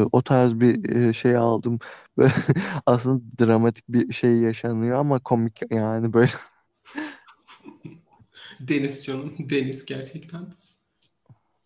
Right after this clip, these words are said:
Speaker 2: Em, dediğim gibi bu kişi Deniz'in bir eşgalini veriyor. Yani seri katilin eşgali var artık ellerinde. Deniz kendince bir an yaratmaya çalıştığı için gerizekalı. Bu
Speaker 1: Hı hı.
Speaker 2: gerizekalı dememin sebebi hani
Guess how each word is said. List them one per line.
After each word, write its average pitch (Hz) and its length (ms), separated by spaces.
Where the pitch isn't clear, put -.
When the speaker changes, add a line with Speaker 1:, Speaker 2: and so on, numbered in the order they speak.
Speaker 2:
Em, 165 480
dediğim 160 480
gibi 147 360
bu 156 280
kişi - 540
Deniz'in 147 600
bir 135 120
eşgalini 131 460
veriyor. 127 400
Yani 139 180
seri 139 280
katilin 139 320
eşgali 131 380
var 123 100
artık 123 280
ellerinde. 131 500
Deniz 127 340
kendince 131 420
bir 131 220
an 123 100
yaratmaya 120 440
çalıştığı - 380
için 117 280
gerizekalı. 135 680
Bu 156 100
Speaker 1:
Hı 151 80
hı. - 0
Speaker 2:
gerizekalı 180 460
dememin 160 180
sebebi 156 360
hani 147 500